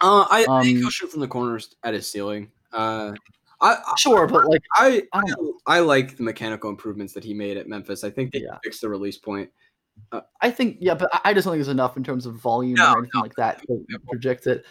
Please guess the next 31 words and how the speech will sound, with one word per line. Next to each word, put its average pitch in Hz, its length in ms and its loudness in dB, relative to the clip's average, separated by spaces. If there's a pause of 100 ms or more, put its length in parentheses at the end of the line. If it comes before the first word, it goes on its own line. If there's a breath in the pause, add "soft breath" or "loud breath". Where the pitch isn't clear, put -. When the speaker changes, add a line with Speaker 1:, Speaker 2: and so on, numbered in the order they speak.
Speaker 1:
really. 92 280 -8
Speaker 2:
I 170 100 4
mean, 185 180 6
like, 165 320 4 (480)
like, 160 160 2
I 165 160 2
don't 180 140 4
really 165 360 -2 (840)
care, 147 520 0
like, 139 200 -4
if 147 100 -4
he's 143 140 -4
shooting, 156 280 0
like, 143 200 -4
one 147 160 0
or 139 60 -4
two 143 140 -8
corner 143 240 -4
threes 147 180 -4
a 151 40 -4
game. 156 340 -4 (320 soft breath)
I 123 100 0
don't 135 160 0
think 139 120 -6
that's 135 300 -4 (160)
that 131 180 2
much 131 160 -2
of 127 80 -10
a 120 60 -8
value 127 320 2
add. 131 240 2